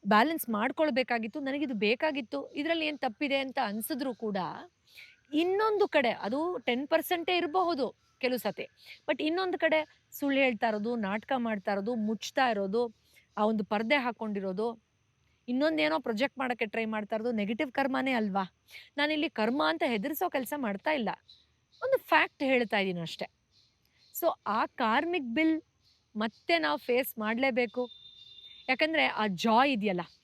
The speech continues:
ಆ ಥ್ರಿಲ್, "ವಾವ್, ಆಹಾ, ಎಷ್ಟ್ ಚೆನ್ನಾಗ್ ಅನ್ನಿಸ್ತಾ ಇದೆ ಇದು, ಯಾರಿಗೂ ಗೊತ್ತಿಲ್ದೆ ಮಾಡ್ತಾ ಇದೀನಿ"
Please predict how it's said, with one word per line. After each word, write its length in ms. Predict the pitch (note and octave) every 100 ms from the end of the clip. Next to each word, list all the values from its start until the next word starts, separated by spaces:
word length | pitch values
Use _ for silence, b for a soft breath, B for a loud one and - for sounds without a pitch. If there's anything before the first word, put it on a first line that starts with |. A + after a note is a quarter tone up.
| -
ಆ 40 | G#3+
ಥ್ರಿಲ್, 460 | - - D4 C#4+ G#3 b b b
"ವಾವ್, 360 | B3 D4+ D4+ A#3 B B B
ಆಹಾ, 240 | B3+ B3+ D4+
ಎಷ್ಟ್ 200 | A#3+ -
ಚೆನ್ನಾಗ್ 260 | D#4 D#4+
ಅನ್ನಿಸ್ತಾ 340 | D4+ D4+ - E4
ಇದೆ 180 | D#4+ D#4
ಇದು, 280 | D4 F#4
ಯಾರಿಗೂ 320 | D#4+ - D4 D4+
ಗೊತ್ತಿಲ್ದೆ 340 | C#4+ D#4 C#4+
ಮಾಡ್ತಾ 340 | C4+ C#4+ C#4+
ಇದೀನಿ" 280 | C#4+ D4 F4